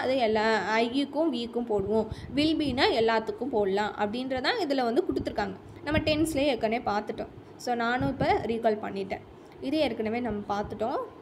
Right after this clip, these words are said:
So இந்த video இதோட நம்ம stop பண்ணிக்கலாம். இந்த நான் காமிச்ச எல்லாத்தையும் ஒரு screenshot கூட எடுத்து வச்சுக்கோங்க. இது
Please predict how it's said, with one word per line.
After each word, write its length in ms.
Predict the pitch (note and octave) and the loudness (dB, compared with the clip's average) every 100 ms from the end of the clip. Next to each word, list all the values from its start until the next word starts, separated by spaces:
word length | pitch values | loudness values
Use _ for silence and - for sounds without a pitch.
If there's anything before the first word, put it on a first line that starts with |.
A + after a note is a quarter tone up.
| - - - | -20 -20 -4
So 80 | - B3+ B3+ | 0 2 2
இந்த 180 | D4+ F#4 | 4 4
video 260 | E4 C4+ C4+ C4+ | 4 4 4 4
இதோட 240 | A3 A3+ A#3 | 4 4 4
நம்ம 140 | A#3 A3+ | 2 -2
stop 260 | - G#3+ G#3 | -2 -4 -2
பண்ணிக்கலாம். 500 | G#3+ G#3 G#3+ A3+ E4+ - A#3+ | 0 0 -2 -4 -4 -6 -4
இந்த 260 | A#3 C4+ D4 C#4 | -2 2 2 2
நான் 160 | A3 G3 - - - | 0 -4 -8 -10 -4
காமிச்ச 300 | B3+ D#4 E4 D4 | -2 0 2 4
எல்லாத்தையும் 420 | A#3+ A3+ C4+ D#4 | 2 0 0 0
ஒரு 100 | B3 A3 | -2 -4
screenshot 600 | - B3+ D4+ D4+ C4+ C4 | -6 -2 -2 0 -2 -2
கூட 120 | B3 B3+ | -2 0
எடுத்து 180 | A3 A3+ | -2 -2
வச்சுக்கோங்க. 440 | G#3+ - G3+ G#3 D#4+ A#4+ - - - | -4 -4 -6 -4 -4 -6 -12 -16 -12
இது 80 | - | -4